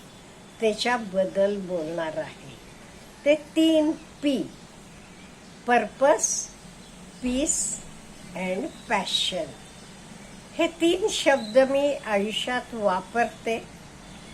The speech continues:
आणि त्या शब्दामुळे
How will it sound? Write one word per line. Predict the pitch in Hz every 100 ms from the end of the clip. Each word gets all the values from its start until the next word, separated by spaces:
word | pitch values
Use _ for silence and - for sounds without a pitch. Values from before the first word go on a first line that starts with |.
| 208
आणि | 214 208 214 220 220 214 208 - - - - 269
त्या | 269 302 302 320 311
शब्दामुळे | - 302 262 214 185 170 208 226 254 233 208 175